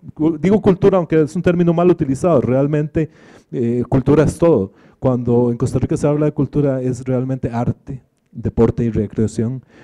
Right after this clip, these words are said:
Pues volviendo a esto, allá se hace arte, deporte, recreación,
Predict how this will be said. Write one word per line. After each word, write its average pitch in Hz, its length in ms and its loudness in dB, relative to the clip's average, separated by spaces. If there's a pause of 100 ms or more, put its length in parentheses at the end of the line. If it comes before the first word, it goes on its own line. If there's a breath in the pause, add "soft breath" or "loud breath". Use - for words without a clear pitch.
(140 loud breath)
Pues 110 180 -2
volviendo 117 400 0
a 127 100 2
esto, 139 240 -4
allá 110 240 -4
se 123 120 -4
hace 123 400 -6
arte, 120 340 -4
deporte, 113 440 -2
recreación, 104 840 -6